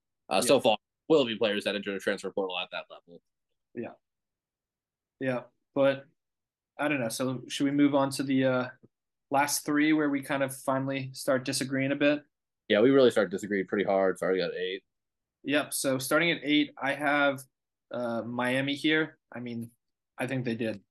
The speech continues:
Speaker 2: I would think they went on, in terms of who they beat, I think Miami probably went on the best run, in my opinion, in the
Speaker 1: Yeah.
Speaker 2: tournament.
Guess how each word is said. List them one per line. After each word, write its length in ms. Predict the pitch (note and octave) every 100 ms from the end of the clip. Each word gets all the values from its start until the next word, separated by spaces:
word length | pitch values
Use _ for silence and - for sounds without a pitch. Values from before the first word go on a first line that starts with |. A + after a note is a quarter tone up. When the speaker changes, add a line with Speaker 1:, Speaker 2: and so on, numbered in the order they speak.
| _ _ _ - B2
Speaker 2:
I 60 |
would 80 | B2
think 160 | B2+ B2
they 80 | A#2
went 180 | A#2+
on, 260 | A#2 A2 A2 - _ _ _ -
in 120 | C3
terms 280 | C#3 C3+ C3
of 120 | B2+
who 120 | C#3+
they 120 | B2+
beat, 200 | A#2 A#2
I 60 | A2
think 160 | A#2+ A2+
Miami 280 | A2 A2
probably 260 | A2+ A2 G#2+
went 160 | G#2+ A2
on 80 |
the 40 | G#2+
best 240 | A2 -
run, 200 | A#2+ A2
in 60 | A2+
my 160 | A2+ A2
opinion, 420 | B2 A#2+ A#2+ A#2+ _ _ _ B2+
in 60 |
the 60 | A#2
Speaker 1:
Yeah. 100 | A#2+
Speaker 2:
tournament. 240 | A#2 A#2+